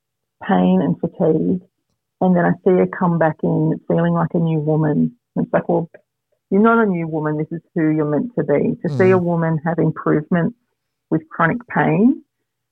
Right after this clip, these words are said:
Speaker 1: um, oh, look, I just love it.
Speaker 2: Yeah.
Speaker 1: And how we do that as, as herbalists is we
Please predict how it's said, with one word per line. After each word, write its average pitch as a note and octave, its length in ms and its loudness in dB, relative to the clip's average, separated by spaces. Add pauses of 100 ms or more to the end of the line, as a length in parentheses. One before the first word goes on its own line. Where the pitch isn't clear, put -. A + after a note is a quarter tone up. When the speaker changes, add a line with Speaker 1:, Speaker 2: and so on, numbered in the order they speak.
(140)
Speaker 1:
um, F3+ 440 2 (100)
oh, G3+ 280 4
look, G3 200 -6
I G3+ 80 2
just G3+ 240 -6
love D3+ 200 -2
it. D3+ 180 -4 (160)
Speaker 2:
Yeah. A#2 340 -2 (180)
Speaker 1:
And F3+ 340 0 (220)
how G#3+ 340 2
we F#3 160 -2
do E3 200 -4
that E3 140 -4
as, D3+ 100 -4 (140)
as D#3+ 80 -6 (120)
herbalists E3 520 0 (400)
is D#3+ 360 0
we E3 340 -4